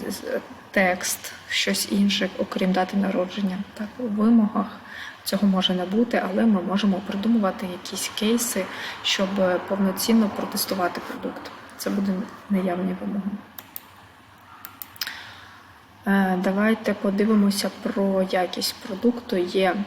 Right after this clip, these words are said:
шість, е, складових якості продукту.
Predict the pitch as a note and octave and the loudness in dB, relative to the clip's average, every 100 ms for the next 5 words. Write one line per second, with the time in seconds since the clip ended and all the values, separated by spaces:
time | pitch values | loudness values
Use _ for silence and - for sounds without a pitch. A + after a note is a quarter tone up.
0 | - - - A3+ A3 - - - - - | -8 -6 -2 0 -2 -4 -12 -14 -20 -10
1 | G#3+ F#3+ G3 - F#3+ F#3 F#3+ A3 A3+ - | -4 -4 -2 -2 0 0 2 0 0 -2
2 | F#3 F#3 G3+ - - - G3+ G3 - - | -2 -2 -4 -6 -8 -8 -6 -6 -6 -14